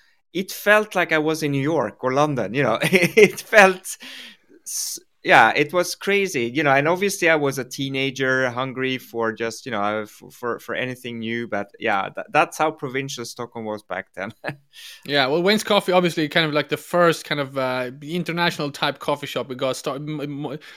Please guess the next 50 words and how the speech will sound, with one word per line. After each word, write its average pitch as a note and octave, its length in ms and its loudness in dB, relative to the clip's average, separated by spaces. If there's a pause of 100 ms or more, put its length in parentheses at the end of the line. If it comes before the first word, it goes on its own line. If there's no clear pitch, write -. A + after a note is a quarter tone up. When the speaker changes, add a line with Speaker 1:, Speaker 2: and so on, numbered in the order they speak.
(100)
Speaker 2:
uh, D3 80 -4
b-, C#3+ 160 -10
based D3+ 300 2
on C#3+ 80 -4
Starbucks C3 580 0
and, B2+ 160 -6
and, B2 180 -8
and B2 320 -12
those C3+ 180 -4
types C3 280 -4
of B2 80 -12
places. B2+ 400 -6
I C3+ 80 -8
think, - 320 -10 (300)
uh, - 20 -10
uh, D3 640 2
she E3 160 -2
actually F3+ 340 0
mentioned D#3 380 -2
when C#3 100 -4
I C3+ 60 -2
spoke D3 320 -4
to D3 80 -10
Malin C3 260 -4
the B2+ 80 -4
other B2 140 -4
day B2+ 200 -4
that A#2 160 -6 (100)
that C#3 180 0
was C#3 100 -4
the C3 80 -12
first - 420 -4
Wayne's C3+ 280 -4
Coffee B2+ 580 -6
in, A#2+ 320 -12 (340)
uh, B2+ 280 -4 (100)
uh, A#2 320 -10
Sweden. F3+ 540 2
So C3+ 160 -2
Speaker 1:
Yeah, B2+ 100 -4
Speaker 2:
probably D4 300 6
Speaker 1:
exactly. C#4+ 300 0
Speaker 2:
the E3+ 80 2
first. D#3+ 80 2
Speaker 1:
It G#3+ 40 2
was G#3+ 100 -4
the F3+ 80 -8
very G3+ 220 0
Speaker 2:
Yeah. D#3+ 100 -2
Speaker 1:
first. E3 260 -4